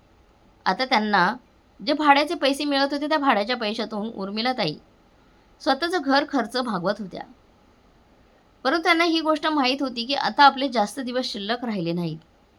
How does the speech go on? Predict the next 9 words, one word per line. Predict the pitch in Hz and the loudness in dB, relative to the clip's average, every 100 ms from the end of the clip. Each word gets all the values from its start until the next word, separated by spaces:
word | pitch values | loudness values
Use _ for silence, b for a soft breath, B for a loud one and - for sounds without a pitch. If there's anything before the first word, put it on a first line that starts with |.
| _ _ _ _ _ _ - | _ _ _ _ _ _ -2
आपण | 180 285 269 | 2 2 0
म्हातारे | 190 262 302 | -2 -4 -6
झालो | 254 196 185 | -4 -4 -6
आहोत. | 175 180 - _ _ _ _ _ _ _ _ _ - | -8 -12 -18 _ _ _ _ _ _ _ _ _ 2
तरीसुद्धा | 294 349 349 | 2 2 0
त्या | 359 285 | 2 4
आनंदात | 240 262 285 285 | 4 2 2 2
राहत | 226 175 165 | 0 0 -2
होत्या. | 151 | -8